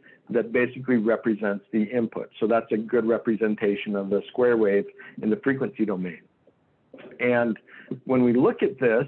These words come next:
okay, you may, you may take your oscilloscope, measure the current, and say, "I don't understand why I have emissions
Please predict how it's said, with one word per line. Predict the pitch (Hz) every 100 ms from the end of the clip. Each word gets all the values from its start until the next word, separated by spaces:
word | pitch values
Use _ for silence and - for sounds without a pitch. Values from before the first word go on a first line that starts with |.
| -
okay, | 127 117 131 135
you | 135
may, | 127 135 135 -
you | 151 123
may | 117 131 135 135
take | 143 139
your | 143 123
oscilloscope, | - 113 110 120 127 143
measure | 123 123 127
the | 113
current, | 123 123 143
and | 127 -
say, | 123 120 - - -
"I | 139
don't | 160 -
understand | 175 147 - 170 180 156
why | 120 117 120 117 - _
I | 120 113
have | - 147 123
emissions | 113 120 175 - 117 131